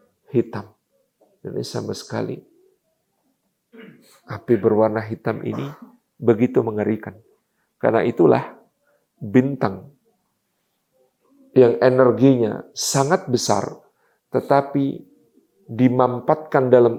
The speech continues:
ukuran yang sangat kecil, sehingga memiliki gravitasi yang nyaris tak terhingga. Cahaya pun nggak bisa keluar darinya. Itu disebut sebagai black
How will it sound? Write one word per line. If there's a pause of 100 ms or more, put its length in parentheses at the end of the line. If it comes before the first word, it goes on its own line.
ukuran
yang
sangat
kecil, (400)
sehingga
memiliki
gravitasi (1400)
yang
nyaris
tak
terhingga. (480)
Cahaya
pun (320)
nggak
bisa
keluar
darinya. (480)
Itu
disebut
sebagai (800)
black